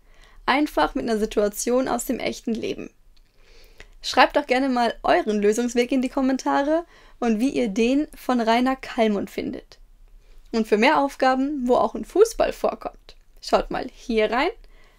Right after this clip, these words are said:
und für mehr Wer wird Millionär-Fragen habe ich da oben eine ganze Playlist für euch.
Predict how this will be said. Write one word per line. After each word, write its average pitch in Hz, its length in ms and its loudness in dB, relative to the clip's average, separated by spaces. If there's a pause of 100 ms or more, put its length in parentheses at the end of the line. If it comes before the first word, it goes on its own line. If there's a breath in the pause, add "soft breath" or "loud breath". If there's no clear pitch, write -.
(100)
und - 160 -6
für 202 120 2
mehr 196 240 4
Wer 202 120 4
wird 208 80 -4
Millionär-Fragen 240 1000 2 (180)
habe 208 180 4
ich 226 80 0
da - 140 2
oben 202 380 0 (140)
eine 370 200 -2
ganze 262 400 -2 (120)
Playlist - 460 0
für - 140 2
euch. - 300 -8